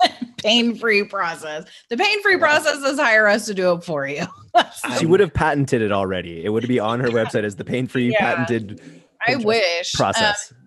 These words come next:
Speaker 2: and the hard thing is, it's just like anything else. You really have to test a lot of stuff. So there's not always, like, a specific, like I was saying, I'm consistently amazed. I mean, we try stuff all the time. The algorithm changes.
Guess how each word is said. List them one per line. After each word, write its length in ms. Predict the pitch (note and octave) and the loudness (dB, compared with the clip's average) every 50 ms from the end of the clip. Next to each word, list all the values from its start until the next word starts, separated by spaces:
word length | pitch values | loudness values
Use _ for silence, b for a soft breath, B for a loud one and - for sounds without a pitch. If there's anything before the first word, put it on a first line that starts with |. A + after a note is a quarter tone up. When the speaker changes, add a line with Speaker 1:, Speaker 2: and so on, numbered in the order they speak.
| - - | -10 -8
Speaker 2:
and 140 | A3+ A3+ | -4 -2
the 80 | A#3 A#3 | -2 -2
hard 320 | A#3 D4+ E4 G4+ A4 G#4 | 0 0 0 0 -2 -4
thing 220 | - B3 A3+ A3 G#3+ | -4 -4 -2 0 0
is, 360 | G3+ G3 G3+ G3+ G3 G3 - | 0 0 0 0 -2 -6 -8
it's 120 | - G#3+ G#3+ | -10 -10 -6
just 200 | - C#4+ C#4+ - | -6 -8 -4 -4
like 140 | D#4 D4+ - | -6 -4 -2
anything 340 | A#3 A3 A3 A#3 G#3 F#3 | -4 -4 -4 -6 -4 -4
else. 280 | F3 E3+ D#3+ D#3 E3+ - | -4 -4 -4 -4 -6 -8
You 80 | F#3 E3 | -8 -6
really 160 | F3+ F#3+ G#3 | -6 -6 -6
have 120 | G#3+ G3 | -6 -8
to 80 | - D#3 | -12 -14
test 360 | - - - D#3 E3+ - - | -16 -10 -10 -10 -10 -10 -12
a 60 | A#3+ | -8
lot 200 | A#3+ B3 C4+ C4+ | -4 -4 -4 -4
of 60 | D4 | -4
stuff. 340 | D4 - - C#4 C#4 D4+ D#4+ | -10 -10 -10 -8 -8 -8 -8
So 160 | - - G#3+ | -8 -12 -10
there's 240 | F#3+ F#3+ F3+ F3 - | -8 -8 -8 -8 -8
not 300 | G#3 G#3 A3 B3 B3+ - _ _ | -8 -8 -8 -8 -10 -12 _ _
always, 440 | - G3+ G#3 G#3 G#3 G#3+ G#3+ G3+ F#3 | -8 -6 -4 -2 -2 -2 -4 -4 -4
like, 200 | F3+ F3 E3+ F3 | -6 -6 -4 -6
a 60 | E3 | -10
specific, 880 | D#3+ - - - - D#3 - - - F3+ F3 F3 - F#3 E3+ E3+ D#3+ - b b b b b b b b b _ | -10 -10 -14 -14 -14 -14 -14 -12 -10 -10 -10 -8 -6 -6 -6 -6 -6 -10 b b b b b b b b b _
like 200 | - G3+ G#3 G#3 | -6 -6 -6 -4
I 80 | D4 C4+ | -6 -6
was 180 | B3+ A#3 A#3 | -6 -6 -6
saying, 240 | - A3 G3 F#3 F3 | -6 -4 -4 -2 -2
I'm 140 | E3 F#3 A3+ | -4 -6 -6
consistently 640 | C#4+ C#4+ C#4+ - C4+ C#4 C4+ - C#4 A#3 F#3 A#3 A3 | -8 -8 -8 -8 -8 -10 -8 -10 -12 -10 -8 -6 -6
amazed. 400 | G3 F#3 F3 E3+ D#3 D3 D3 D#3+ | -4 -4 -4 -4 -4 -6 -6 -8
I 40 | D#3+ | -10
mean, 200 | E3 E3+ F3+ G3 | -10 -10 -8 -8
we 100 | G#3+ A#3 | -8 -10
try 220 | A#3 - A3 G#3+ | -6 -4 -4 -4
stuff 260 | G#3+ - G#3 F#3 - | -4 -8 -12 -8 -8
all 80 | F#3+ F3+ | -8 -8
the 80 | E3+ | -8
time. 300 | D#3+ - F3+ E3+ E3+ E3+ | -10 -8 -8 -6 -6 -6
The 120 | E3+ - - | -6 -4 -4
algorithm 460 | E3+ F3 F#3+ F#3+ F#3+ F#3 F3+ E3+ D#3+ | -4 -4 -4 -6 -8 -6 -6 -8 -10
changes. 640 | D#3+ - F3 E3 E3+ E3+ E3 E3+ E3+ E3+ E3+ E3+ | -10 -10 -10 -10 -8 -8 -8 -8 -8 -8 -10 -12